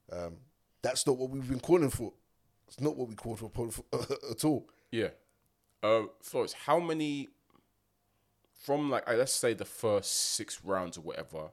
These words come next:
Speaker 1: Mm.
Speaker 2: how many clinches do you recall there being?
Speaker 1: One maybe. One where he
Speaker 2: Thank
Speaker 1: got his
Speaker 2: you.
Speaker 1: head and pushed it down
Speaker 2: Thank
Speaker 1: and
Speaker 2: you.
Speaker 1: the ref stopped him.
Speaker 2: Thank you. That's what I was gonna say.
Speaker 1: Which was
Speaker 2: Minimal.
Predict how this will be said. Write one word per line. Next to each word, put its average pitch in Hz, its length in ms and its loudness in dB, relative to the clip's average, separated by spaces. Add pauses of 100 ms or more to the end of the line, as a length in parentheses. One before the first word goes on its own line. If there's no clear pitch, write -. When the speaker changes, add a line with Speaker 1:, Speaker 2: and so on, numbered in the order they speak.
(160)
Speaker 1:
Mm. 87 200 -14 (800)
Speaker 2:
how 123 140 -2
many 147 200 -4
clinches - 840 -8 (300)
do - 120 -14
you 87 120 -8
recall 82 420 -10
there 78 180 -10
being? 73 280 -16 (360)
Speaker 1:
One 107 340 -2
maybe. 92 440 -8
One 107 260 -6
where 101 120 -4
he 95 100 -8
Speaker 2:
Thank 90 160 -6
Speaker 1:
got 95 60 -8
his 90 120 -8
Speaker 2:
you. - 60 -6
Speaker 1:
head 98 80 -8
and 95 100 -12
pushed - 240 -6
it 87 100 -16
down 101 160 -6
Speaker 2:
Thank 85 160 0
Speaker 1:
and - 80 -12
Speaker 2:
you. - 60 -6
Speaker 1:
the 92 60 -6
ref - 100 -12
stopped - 280 -12
him. 90 120 -12 (220)
Speaker 2:
Thank 80 200 -6
you. 76 100 -12 (640)
That's 87 160 -6
what 95 60 0
I - 20 2
was 90 80 0
gonna 85 120 -8
say. 80 180 -6 (1040)
Speaker 1:
Which 113 140 -8
was 95 100 -2
Speaker 2:
Minimal. 110 360 4